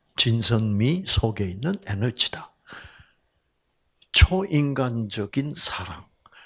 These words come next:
무조건적 사랑 속에 있는 에너지다.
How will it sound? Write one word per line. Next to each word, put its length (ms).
무조건적 920
사랑 460
속에 420
있는 360
에너지다. 560